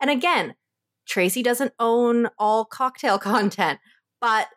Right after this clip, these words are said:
and that's not to say that you can't do it moving forward, but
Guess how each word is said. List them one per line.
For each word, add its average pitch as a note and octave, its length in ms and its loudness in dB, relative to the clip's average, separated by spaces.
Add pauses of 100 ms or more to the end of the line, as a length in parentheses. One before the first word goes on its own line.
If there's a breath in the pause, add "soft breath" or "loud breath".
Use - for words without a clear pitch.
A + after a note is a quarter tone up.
and G#3+ 100 0
that's A3 160 0
not A3+ 100 2
to - 60 -10
say B3+ 100 0
that G#3+ 140 -2
you A3 100 -2
can't G3+ 380 -2
do G3+ 180 0
it F#3 180 2
moving F#3 280 -2
forward, D4 520 0
but - 120 -6